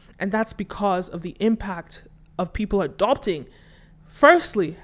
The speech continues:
African music, which has built a curiosity in them to explore African food, African fashion, and African films, and African culture in general. So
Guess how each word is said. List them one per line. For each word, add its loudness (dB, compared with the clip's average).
African 0
music, 2
which -6
has -6
built 4
a -8
curiosity 0
in -8
them -8
to -4
explore 2
African -4
food, -2
African -10
fashion, -2
and -10
African -10
films, -12
and -4
African -4
culture -8
in 0
general. -4
So 2